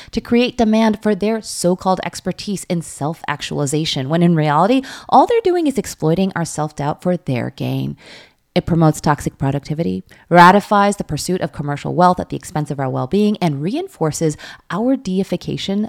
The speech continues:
of that elusive one percent. In the end,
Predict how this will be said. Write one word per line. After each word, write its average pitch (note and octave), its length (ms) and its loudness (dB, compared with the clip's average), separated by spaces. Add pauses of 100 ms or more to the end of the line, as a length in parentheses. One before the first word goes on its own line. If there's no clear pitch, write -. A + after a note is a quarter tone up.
of C#3+ 300 -4
that C#3 240 -6
elusive F3+ 680 -2 (160)
one C3+ 240 -2
percent. - 560 -10 (720)
In F#3+ 160 4
the A#3 160 0
end, G3+ 420 -2